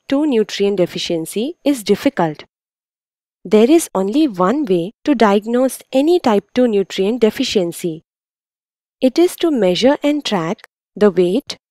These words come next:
height, and mid-upper arm circumference. However, this will only help in detecting growth failure. Growth failure is caused by every type two nutrient deficiency.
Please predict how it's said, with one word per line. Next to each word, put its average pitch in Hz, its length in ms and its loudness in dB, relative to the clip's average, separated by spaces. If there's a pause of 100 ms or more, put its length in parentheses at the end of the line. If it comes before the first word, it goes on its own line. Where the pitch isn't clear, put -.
(300)
height, 180 500 -6 (360)
and 175 340 -4 (340)
mid-upper 240 760 2
arm 240 200 2
circumference. 175 920 -4 (1000)
However, 240 580 4 (120)
this 302 360 0
will 349 240 4
only 208 340 0
help 220 380 -2
in 311 160 0
detecting 202 640 -2 (160)
growth 240 240 4
failure. 165 540 0 (1000)
Growth 247 320 2
failure 294 540 2 (100)
is 294 240 -2
caused 233 520 0
by 226 280 4 (280)
every 277 360 4
type 214 320 0
two 233 140 2
nutrient 190 460 -2
deficiency. 170 800 -4